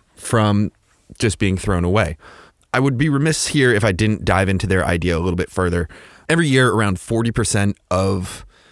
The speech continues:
food that's created goes to waste. That's a huge number, and bread is a huge part of that.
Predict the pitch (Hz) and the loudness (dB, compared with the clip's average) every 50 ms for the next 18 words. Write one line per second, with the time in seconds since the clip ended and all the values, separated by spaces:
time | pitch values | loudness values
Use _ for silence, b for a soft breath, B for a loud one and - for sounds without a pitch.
0 | b b b b - - - - - 127 135 131 120 107 101 92 - 107 98 - | b b b b -14 -12 -8 -2 0 2 2 2 2 0 0 -2 -2 -2 -2 -2
1 | - - 107 107 110 120 113 104 98 85 82 90 92 95 92 - - 92 82 95 | -2 0 2 2 4 4 4 2 2 0 0 0 0 0 0 0 0 0 2 2
2 | 98 90 82 - - - - - - 92 92 - - 95 - - - - 104 101 | 2 2 2 0 -2 -4 -6 -6 -2 -2 -2 -2 -2 -4 -4 -4 -4 -2 0 0
3 | 95 82 - 95 95 90 85 87 82 - 95 98 92 82 - 107 113 117 110 107 | 0 0 0 0 0 0 0 0 0 0 0 -2 -2 0 0 0 0 2 2 0
4 | 98 - 104 - - 101 92 - - - - 110 107 101 80 87 82 82 - | -2 -4 -6 -4 -4 -4 -2 -4 -4 -2 0 0 0 0 0 -2 -4 -4 -6